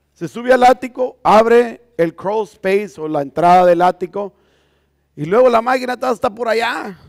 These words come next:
No es así.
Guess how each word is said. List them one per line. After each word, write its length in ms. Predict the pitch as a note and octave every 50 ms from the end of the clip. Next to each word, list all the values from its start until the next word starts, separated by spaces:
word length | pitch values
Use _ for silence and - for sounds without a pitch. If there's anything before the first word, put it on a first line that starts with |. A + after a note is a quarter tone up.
| - _ _ _ _ _ _ _ _ _ _ _ _ _ _ _ _ _ _ _ _ _ _ _ _ _
No 380 | D3 D#3 E3+ F#3+ G#3 A3 G#3+ -
es 240 | F3+ F3 - -
así. 480 | F#3 D#3+ - - F#3+ G3+ G3 D#3+ B2